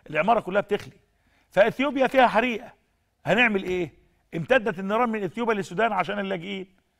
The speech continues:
وامتدت من السودان إلى إريتريا، ومن السودا-، آه، س-، س-، إثيوبيا إلى إريتريا، ومن إثيوبيا إلى جيبوتي، ومن إثيوبيا للصومال. يا جماعة، الوضع في القرن الإفريقي بات خطير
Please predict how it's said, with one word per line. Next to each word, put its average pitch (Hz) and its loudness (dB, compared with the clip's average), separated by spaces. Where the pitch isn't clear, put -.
وامتدت 185 -2
من 196 -4
السودان 214 2
إلى 220 2
إريتريا، 185 -2
ومن 196 0
السودا-، 208 2
آه، 165 -4
س-، 143 -14
س-، 143 -14
إثيوبيا 196 -2
إلى 196 -2
إريتريا، 180 -4
ومن 196 -6
إثيوبيا 220 -2
إلى 208 2
جيبوتي، 202 -2
ومن 202 -4
إثيوبيا 202 -2
للصومال. 190 -4
يا 147 -2
جماعة، 208 4
الوضع 196 2
في 156 -8
القرن 202 -8
الإفريقي 185 -12
بات 190 -2
خطير 196 -8